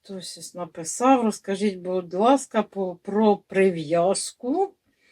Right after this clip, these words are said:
Як її позбутися? Нічого, це предыдущий там, те, що ми на розклад. Прив'язка. Ну, я щас собі слово напишу, бо, блін, забуду.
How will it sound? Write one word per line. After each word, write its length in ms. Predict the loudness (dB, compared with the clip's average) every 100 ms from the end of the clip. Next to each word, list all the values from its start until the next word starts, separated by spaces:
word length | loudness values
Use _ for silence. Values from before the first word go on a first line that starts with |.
| _ _ _ _ -8
Як 460 | 0 4 4 2
її 260 | -2 0 0
позбутися? 880 | 0 0 0 -2 -6 -4 -6 0 2
Нічого, 500 | 2 0 -4 -2 -2
це 160 | -4
предыдущий 880 | -6 -6 -2 -2 -2 -6 -6 -6 -6
там, 260 | -6 -6 -6 -12 _ _ _ _ _
те, 140 | -8 -6
що 180 | -6
ми 140 | -6 -6
на 280 | -6 -8 -14 _ _ _
розклад. 680 | -20 -16 -2 2 2 -2 -14 _ _ _ -20 -20 _
Прив'язка. 800 | 4 6 10 10 8 6 0 2
Ну, 140 | 6
я 100 | 4
щас 160 | 2 -4
собі 240 | -6 -4
слово 360 | -4 -2 0 0
напишу, 500 | -2 -4 -6 -2 0
бо, 120 | 0
блін, 280 | 2 4 4
забуду. 560 | 4 0 -2 -4 -6